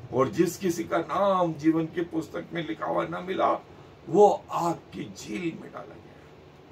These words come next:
वो आग की झील में डाला गया। ऐसा परमेश्वर का वचन बोलता है, ऐसा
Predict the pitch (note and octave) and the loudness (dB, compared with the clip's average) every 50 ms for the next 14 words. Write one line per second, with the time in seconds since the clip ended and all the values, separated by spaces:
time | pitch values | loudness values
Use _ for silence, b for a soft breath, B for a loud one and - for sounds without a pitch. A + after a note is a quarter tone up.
0 | - - - - - - - - - - - C#3+ D#3+ D#3+ C#3+ - - - - D#3 | -20 -20 -20 -20 -20 -20 -20 -20 -20 -12 -2 2 2 4 4 2 -2 -4 -6 -6
1 | D#3+ - - - C3 B2 G#2 - - C3 D#3 D3+ C#3 - - - - - - - | -6 -8 -10 -10 -10 -10 -10 -10 -10 -8 -8 -8 -8 -8 -10 -10 -10 -10 -10 -10
2 | - - - - - - - - - - - - - G3 G3+ G3+ G3 E3+ - E3+ | -12 -16 -18 -20 -20 -20 -20 -20 -20 -20 -18 -10 -2 0 0 0 0 -2 -6 -8
3 | F3 E3 - - F3 E3+ E3 E3 F3 D#3+ D#3 D#3+ - - - - - - - D#3+ | -10 -10 -10 -10 -8 -6 -4 -4 -4 -4 -6 -8 -8 -8 -6 -6 -8 -6 -8 -10
4 | D3 - E3+ D#3 C#3+ - - G#2+ - - - G#2+ - - - - - - - - | -10 -8 -10 -10 -10 -10 -12 -12 -12 -14 -14 -16 -20 -20 -20 -20 -20 -20 -20 -20
5 | - - - - - - - - - - - - D#3+ F#3 F3+ F3 E3 - - - | -20 -20 -20 -20 -20 -20 -20 -20 -20 -20 -12 -4 0 4 4 4 4 4 0 -4